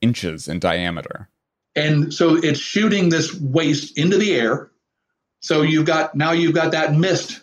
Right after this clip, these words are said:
Speaker 2: that's in the air, but now it's also landing on the ground.
Speaker 1: The hog operations argue that bacteria break down the poop in the lagoons, making it suitable as fertilizer. And so they're spraying it on the fields in order to recycle the nutrients.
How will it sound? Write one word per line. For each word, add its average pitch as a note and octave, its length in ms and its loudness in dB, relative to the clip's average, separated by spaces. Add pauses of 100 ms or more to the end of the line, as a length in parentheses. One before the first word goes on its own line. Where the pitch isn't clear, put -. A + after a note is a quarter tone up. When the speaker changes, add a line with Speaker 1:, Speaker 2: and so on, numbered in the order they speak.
Speaker 2:
that's C#3 180 0
in D3+ 140 2
the D3+ 180 0
air, - 260 -2 (520)
but A#2+ 120 0
now C3+ 200 2
it's C3+ 100 -2
also C3+ 260 2
landing C3 380 0
on B2 160 0
the B2 60 0
ground. A2+ 380 -2 (880)
Speaker 1:
The C#3+ 180 2
hog C4+ 280 0
operations C3+ 760 2 (140)
argue C3+ 300 2
that A#2 180 0
bacteria D3+ 600 0
break A#2+ 400 -2
down A2 240 2
the G#2 80 -2
poop - 360 -4
in F#2+ 100 0
the F#2 80 2
lagoons, E2 760 -4
making G#2+ 260 0
it F#2+ 100 0
suitable G#2+ 460 2
as F2 120 -2
fertilizer. F2+ 840 -2 (800)
And B2+ 100 2
so D3+ 120 2
they're B2+ 100 2
spraying A3 460 -2
it - 100 0
on B2+ 140 2
the A2+ 80 0
fields F#2+ 480 -2
in G#2+ 140 -2
order G2 180 2
to - 120 -8
recycle G#2 580 -2
the F2+ 120 -2
nutrients. - 760 -8